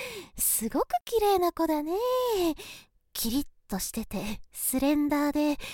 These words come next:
なんていうか、高嶺の花って感じ？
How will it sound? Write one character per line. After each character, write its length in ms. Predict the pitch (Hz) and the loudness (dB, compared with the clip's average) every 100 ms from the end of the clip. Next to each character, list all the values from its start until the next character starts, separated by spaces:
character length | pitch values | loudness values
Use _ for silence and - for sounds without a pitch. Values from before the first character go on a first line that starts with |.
| - - - | -14 -16 -4
な 220 | 302 427 | 4 4
ん 80 | 539 | 4
て 140 | 427 | 4
い 80 | 359 | 6
う 80 | 330 | 4
か、 460 | 254 233 170 - - _ | 0 -2 -4 -8 -16 _
高 260 | - 294 415 | -2 0 2
嶺 60 | 466 480 466 453 | 2 2 0 -2
の 40 | |
花 140 | 427 403 453 | 0 0 2
っ 120 | 698 _ _ | 0 _ _
て 120 | - | -6
感 280 | 247 202 175 | -4 -6 -8
じ？ 220 | 180 226 | -6 0